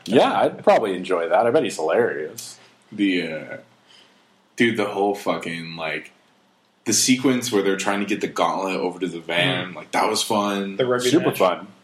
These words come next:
Speaker 2: The which one?
Speaker 3: Rugby match.
Speaker 1: Yeah.
Speaker 2: Yeah, the rugby match
Speaker 1: It was,
Speaker 2: was
Speaker 1: like, ninety percent scrum.
Speaker 3: Yep.
Speaker 1: It was great. And it was doing the handoff. They got
Speaker 3: Yep.
Speaker 1: to do a lot of cameo characters
Speaker 3: Oh,
Speaker 1: that
Speaker 2: yep.
Speaker 1: pop in there.
Speaker 2: And, and that's, and that kinda, like, plays into it. Like, they got to use that for moments. Like,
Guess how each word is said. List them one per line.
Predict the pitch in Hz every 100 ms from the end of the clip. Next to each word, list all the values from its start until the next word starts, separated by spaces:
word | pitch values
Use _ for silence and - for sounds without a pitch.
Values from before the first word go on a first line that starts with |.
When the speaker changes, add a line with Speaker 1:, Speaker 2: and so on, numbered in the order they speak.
| _ -
Speaker 2:
The |
which | 107 113
one? | 156 202
Speaker 3:
Rugby | 131 120 127
match. | 123 135 143
Speaker 1:
Yeah. | 120 98
Speaker 2:
Yeah, | - 104
the | 104
rugby | 110 120 123
match | 117 117
Speaker 1:
It | 113
was, | 110
Speaker 2:
was | 110
Speaker 1:
like, | 101
ninety | 101 104
percent | 101 101 101 95
scrum. | 95 - 92 85 78 98
Speaker 3:
Yep. | 190 202 - _ - - - _ -
Speaker 1:
It | - 139
was | 107
great. | 101 98 85 -
And | 107
it |
was | 107 95 98
doing | 107 95
the | 87 -
handoff. | 98 95 98 95 -
They | 95
got | 95
Speaker 3:
Yep. | 90
Speaker 1:
to | 98
do | 101
a | 95
lot | 90
of | 85
cameo | - 98 95 92 87
characters | 98 90 - 95 87
Speaker 3:
Oh, |
Speaker 1:
that | 92
Speaker 2:
yep. | 139
Speaker 1:
pop | 95 92
in | 92
there. | 90 90 90 87 -
Speaker 2:
And, | 156 147 143 -
and | 143 156
that's, | 180 - -
and | 156
that | 185
kinda, | 214 202
like, | 156 -
plays | 131 123 120
into | 123 92
it. |
Like, | 90 123
they | 123
got | 120 131 135
to | -
use | 104 95 107 107
that | 95 87 -
for | 90
moments. | 87 90 87 -
Like, | 92